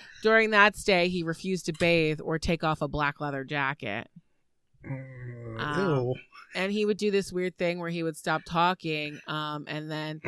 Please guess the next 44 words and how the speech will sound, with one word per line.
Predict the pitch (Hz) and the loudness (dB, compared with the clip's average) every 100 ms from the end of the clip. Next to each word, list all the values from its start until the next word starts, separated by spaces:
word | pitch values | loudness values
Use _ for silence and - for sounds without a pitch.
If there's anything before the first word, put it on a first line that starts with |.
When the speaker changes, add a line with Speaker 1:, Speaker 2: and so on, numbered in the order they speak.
| 147 | -2
Speaker 2:
<clears throat> | 143 - | -2 0
Speaker 1:
he | 220 | 2
would, | 208 | 4
like, | 190 180 - | 4 0 2
pull | - 208 | 4 4
up | 214 | 2
one | - 190 196 | 2 0 0
pants | 180 175 170 165 | -2 -2 -4 -4
leg, | 202 214 233 - | 2 2 2 0
and | 185 | 0
then | |
he | 180 185 | 2 4
wrote | 170 175 | 4 4
down | 190 180 | 4 4
a | 165 | 2
piece | 190 180 | 0 0
of | 175 | 0
paper, | 180 170 202 220 226 - - _ | 0 2 4 4 0 -8 -20 _
"When | - 160 196 | -10 0 2
my | 196 | 2
pant | 165 - 190 180 | 2 2 2 0
leg | 185 | -4
is | 180 - | -4 -4
pulled | - 190 | -2 4
up, | 190 - | 4 6
that | 170 | 6
means | 175 180 | 6 6
don't | 180 170 | 8 10
bother | 151 156 151 143 | 12 12 10 4
me." | 143 143 165 - _ - - | 2 0 -2 -4 _ 8 12
Speaker 2:
<laughs> | 262 - 880 - - - - - - - - - - | 12 12 12 10 4 2 0 -4 -8 -10 -10 -12 -2
Speaker 1:
It's | 269 247 | 0 2
very | 226 269 269 311 | 8 10 10 10
much | 285 269 277 | 6 6 2
like | 247 | 0
something | - 240 220 | 2 2 4
a | 202 | 4
child | - 180 170 165 | 4 4 4 0
would | 160 | -4
do, | 156 147 | -2 -2
honestly. | 156 320 - 269 | 4 4 10 8
Speaker 2:
<laughs> | 233 190 - 226 - | 10 6 8 6 8
It | 170 170 170 170 | 10 10 10 6
is. | 156 117 - | 6 4 -2